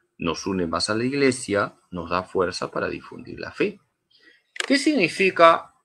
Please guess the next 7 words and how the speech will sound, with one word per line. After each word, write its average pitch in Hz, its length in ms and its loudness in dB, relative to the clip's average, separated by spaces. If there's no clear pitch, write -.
que 120 140 2
la 110 120 6
confirmación 110 680 0
fortalece 110 640 0
la 104 120 2
filiación 92 500 -4
divina? 120 560 -2